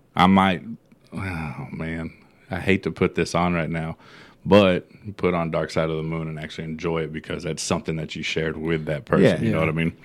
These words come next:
Speaker 2: And then those memories are gonna come back. You know what I mean?
Speaker 1: Yeah.
Speaker 2: And then talking about what you were talking about, like, s-, the Southern rock that he was saying, my dad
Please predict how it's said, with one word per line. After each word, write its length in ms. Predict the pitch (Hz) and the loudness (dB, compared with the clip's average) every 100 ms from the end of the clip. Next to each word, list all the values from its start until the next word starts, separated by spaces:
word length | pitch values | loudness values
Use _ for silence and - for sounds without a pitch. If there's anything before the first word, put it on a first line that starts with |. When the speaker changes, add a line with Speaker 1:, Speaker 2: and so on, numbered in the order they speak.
| - | -2
Speaker 2:
And 100 | 104 | 2
then 100 | 101 | 4
those 180 | 104 92 | 2 4
memories 300 | 101 98 92 | 4 4 2
are 40 | |
gonna 100 | 92 | -2
come 200 | - 90 | -2 -2
back. 300 | 85 82 78 | 0 0 -2
You 60 | 90 | -4
know 80 | 90 | -2
what 60 | 90 | -2
I 20 | |
mean? 140 | 92 - | -2 0
Speaker 1:
Yeah. 240 | 95 80 - | 0 0 0
Speaker 2:
And 80 | 101 | 0
then 60 | |
talking 160 | 101 135 | 4 4
about 140 | 127 110 | 4 2
what 120 | 107 | 2
you 60 | 117 | 0
were 60 | |
talking 200 | 107 110 | 2 2
about, 260 | 101 98 - - - _ | 2 2 -2 -10 -20 _
like, 220 | - 90 - | -2 -2 -2
s-, 100 | - | -4
the 140 | 90 | -2
Southern 520 | - 104 104 107 110 104 - _ - | 2 2 4 4 0 -4 -14 _ -6
rock 300 | - 101 104 | 0 0 0
that 60 | 110 | -2
he 80 | |
was 160 | 110 107 | -2 -4
saying, 260 | 107 104 104 - - _ | -2 -2 -4 -12 -20 _
my 160 | - 90 | 0 2
dad 420 | 85 95 92 | 4 2 2